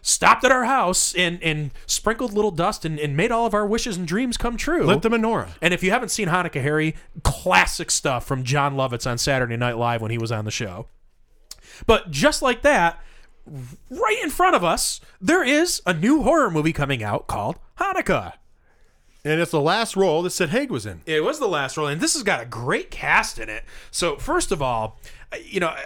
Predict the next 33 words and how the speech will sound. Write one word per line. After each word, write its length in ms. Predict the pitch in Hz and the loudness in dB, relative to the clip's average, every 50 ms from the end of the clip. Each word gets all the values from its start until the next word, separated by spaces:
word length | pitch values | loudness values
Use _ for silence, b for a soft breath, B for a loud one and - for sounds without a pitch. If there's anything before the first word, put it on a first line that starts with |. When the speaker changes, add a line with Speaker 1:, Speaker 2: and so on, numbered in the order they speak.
| - - | -8 -6
Speaker 1:
I 60 | 165 202 | -4 -4
just 160 | 247 277 294 | -4 -4 -4
wanna 100 | 277 220 | -4 -2
say 240 | - - 180 156 139 | -2 -2 -2 -2 0
that 320 | 139 143 - - - - | -2 -4 -4 -6 -16 -6
check 240 | - - 190 202 202 | 0 2 2 4 4
out 220 | 269 262 262 262 | 2 0 2 0
the, 160 | - 190 175 - | -2 -2 -2 -2
the 140 | 170 156 170 | -2 -2 -2
trailer. 420 | - - - 139 123 120 117 117 | -2 0 -2 -2 0 0 0 0
We'll 140 | 117 123 135 | 0 -2 0
put 160 | - - 180 | 2 2 2
it 60 | 185 185 | 2 2
up 160 | 180 180 175 | 2 2 0
on 100 | 165 160 | 2 2
our, 240 | 151 147 143 143 139 | 2 2 0 0 0
on 140 | 143 131 | -2 -2
our 80 | 127 131 | -2 -2
Facebook 340 | - 151 147 139 - 143 - | 0 -2 -2 -2 -2 -2 0
page 220 | - 139 135 123 | 0 0 0 -2
and 100 | 131 131 | -2 -4
on 100 | 127 127 | -4 -4
Twitter. 420 | 123 - 131 117 107 104 107 104 B B B B B B B | -4 -4 -6 -6 -6 -6 -10 -10 B B B B B B B
Uh, 360 | 135 143 143 135 131 131 135 156 | 0 0 2 2 2 0 0 -2
it, 140 | 156 139 | -4 0
it's, 240 | 147 151 147 143 - | 2 0 0 0 -2
it's 220 | - 160 147 - 180 | -2 -4 -2 2 2
also 320 | 180 196 190 - 180 160 | 2 2 2 0 0 2
on 180 | 156 151 143 139 | 2 0 0 -2
bloody 240 | 127 147 147 143 139 | 0 0 0 0 0
disgusting 460 | 135 139 - - 135 123 - 139 127 | -2 -2 -2 -2 -2 -2 -2 -4 -2
dot 240 | 123 135 135 147 - | 0 0 0 0 -2
com. 380 | - 120 98 92 95 98 104 | -6 -6 -6 -6 -8 -10 -10